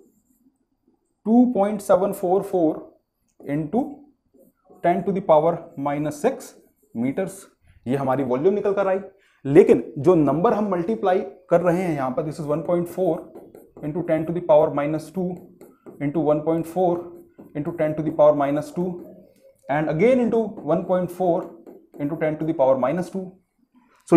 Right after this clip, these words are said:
यहाँ पर जो मैं number multiply कर रहा हूँ, इनके अंदर कितनी significant digit हैं? दो significant figures हैं।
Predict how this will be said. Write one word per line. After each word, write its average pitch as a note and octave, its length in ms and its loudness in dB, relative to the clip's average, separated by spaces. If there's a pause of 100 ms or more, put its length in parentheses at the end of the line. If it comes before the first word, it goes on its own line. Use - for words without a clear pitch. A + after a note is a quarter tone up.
(140)
यहाँ F#3 260 8
पर B3 140 8
जो A3+ 140 6
मैं G#3+ 140 4
number F#3+ 260 4
multiply F#3 420 2
कर F#3+ 160 0
रहा D#3+ 160 2
हूँ, E3 300 0
इनके G3+ 260 2
अंदर G3+ 180 2
कितनी G3+ 240 -4
significant G3 460 -4
digit F3 240 -4
हैं? E3 280 -10
दो E3+ 180 2
significant C#3 480 -2
figures A2 300 -12
हैं। - 80 -20